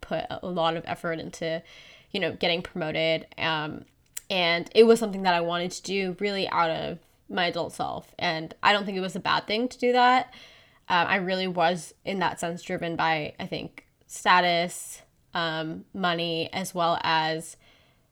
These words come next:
prestige, but also opportunity. I think I wanted to be promoted so that I would have, like,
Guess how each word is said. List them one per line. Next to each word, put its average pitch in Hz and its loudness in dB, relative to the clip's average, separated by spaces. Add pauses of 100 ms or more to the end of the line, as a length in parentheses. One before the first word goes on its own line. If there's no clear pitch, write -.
(240)
prestige, 190 0 (240)
but - 4
also 349 6
opportunity. 196 0
I 180 0
think 185 -6
I 185 0
wanted 185 -2
to - -14
be 196 -6
promoted 170 -2
so - -14
that 165 0
I 165 0
would 170 -4
have, 160 -2
like, - -14